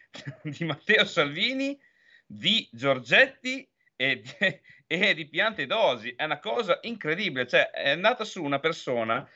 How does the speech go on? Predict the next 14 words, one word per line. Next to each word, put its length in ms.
assolutamente 1080
di 160
estrema 420
sinistra 580
che 120
sta 140
toccando 360
de-, 220
delle 200
tematiche 720
incredibili. 720
Cioè 160
io 140
non, 240